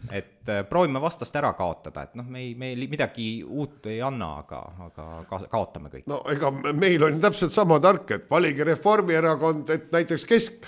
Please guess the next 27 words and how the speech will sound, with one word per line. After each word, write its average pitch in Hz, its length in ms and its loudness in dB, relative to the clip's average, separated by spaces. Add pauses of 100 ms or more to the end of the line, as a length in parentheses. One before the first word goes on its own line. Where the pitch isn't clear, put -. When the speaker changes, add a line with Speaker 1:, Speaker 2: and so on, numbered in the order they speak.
(240)
Speaker 2:
et 165 280 4
ekre 226 320 8
võimule 135 460 4
ei 120 60 0
pääseks 113 600 -2
või 147 160 -2
Speaker 1:
Või 135 80 -2
Speaker 2:
siis 160 160 -6
Speaker 1:
va-, 170 120 -2
Speaker 2:
jälle 165 180 2
Speaker 1:
valige 156 320 8
Speaker 2:
vastupidi. 160 260 6
Speaker 1:
ekre 147 200 2
selleks, 147 420 -6
et 151 140 -10
ma 143 160 -10
ei 143 40 -16
tea, 151 200 -2 (260)
liberaalid 120 600 -2
võimule 87 360 -8
ei - 40 -16
pääseks. 80 360 -8
Speaker 2:
Jah. 143 160 4
Speaker 1:
Niimoodi 117 280 -6
lähebki. 113 420 -12 (320)
Speaker 2:
Nii. 127 260 0 (920)
Okei. 139 460 0